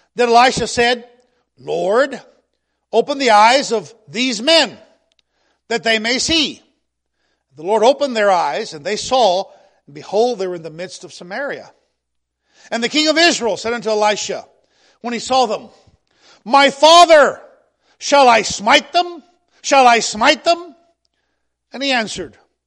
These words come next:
"Thou shalt not smite them. Wouldest thou smite those whom thou hast taken captive with thy sword and with thy bow?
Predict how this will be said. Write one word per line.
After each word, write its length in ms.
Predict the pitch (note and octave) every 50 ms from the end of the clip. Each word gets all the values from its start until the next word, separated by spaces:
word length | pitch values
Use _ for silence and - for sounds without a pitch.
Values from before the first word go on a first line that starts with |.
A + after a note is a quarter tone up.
| _ _ _ _ _ _ _ _ _ _
"Thou 320 | B2+ D3+ E3+ F3 F#3+ F#3
shalt 360 | - - G3+ G3+ G#3 - C#3
not 340 | C3+ D#3+ F#3 A#3 A#3+ - -
smite 400 | - - - C3 E3 D#3 C#3 _
them. 180 | - A#2+ G2 F2+ _ _ _ _ _ _ _ _ _ _ _ _ _ _ _ _ _ _ _
Wouldest 400 | E3 G#3+ C4+ D4 D4 - - -
thou 160 | A3+ A3+ A3
smite 480 | - - F#3+ G3+ A3 B3+ C4+ - C4 F#3+
those 280 | G#3+ A3+ B3 A#3 G#3+
whom 180 | - A3 G#3 F#3+
thou 160 | G3+ G3+ F#3
hast 180 | F3+ F3 - -
taken 260 | A#3+ A3+ G#3+ G3 F3
captive 480 | - G3+ G#3+ A3 G#3+ _ C4 C4 G#3+
with 120 | E3 F3 D#3+
thy 120 | E3+ E3+
sword 480 | D3+ - - - G#3+ A3 A#3 C4 C#4+ B3
and 140 | G3 E3 D#3
with 80 | E3
thy 140 | D#3+ D#3+ E3
bow? 460 | D#3 D#3+ F#3 F#3+ A3+ C#4 D#4 D4 -